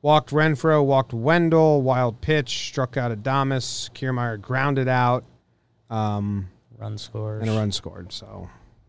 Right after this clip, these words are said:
Speaker 1: he gave up, uh, he gave up a run 'cause he walked two guys, not 'cause he
Speaker 2: Yeah.
Speaker 1: got hit. Man, he's good.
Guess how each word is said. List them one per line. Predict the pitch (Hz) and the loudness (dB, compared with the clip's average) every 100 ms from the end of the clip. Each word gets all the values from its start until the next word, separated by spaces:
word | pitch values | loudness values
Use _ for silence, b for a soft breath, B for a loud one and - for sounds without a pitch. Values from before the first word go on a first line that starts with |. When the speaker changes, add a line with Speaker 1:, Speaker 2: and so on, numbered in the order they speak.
| _ _ | _ _
Speaker 1:
he | 147 151 | 0 2
gave | 139 139 | 4 4
up, | 123 113 - - | 2 -2 -6 -16
uh, | 110 110 107 104 | -8 -4 -4 -2
he | 131 | 2
gave | 165 185 | 4 4
up | 151 | 4
a | |
run | 147 135 | 2 2
'cause | 127 | 0
he | 113 | -2
walked | 104 95 - | -4 -8 -12
two | 98 | -16
guys, | 95 95 | -12 -10
not | 101 98 | -10 -10
'cause | 92 | -8
he | |
Speaker 2:
Yeah. | 101 | -8
Speaker 1:
got | 104 | -8
hit. | 104 90 - _ _ _ _ _ _ _ _ _ _ _ | -10 -14 -18 _ _ _ _ _ _ _ _ _ _ _
Man, | 135 151 165 | 0 4 4
he's | 151 | 6
good. | 165 156 87 | 6 6 2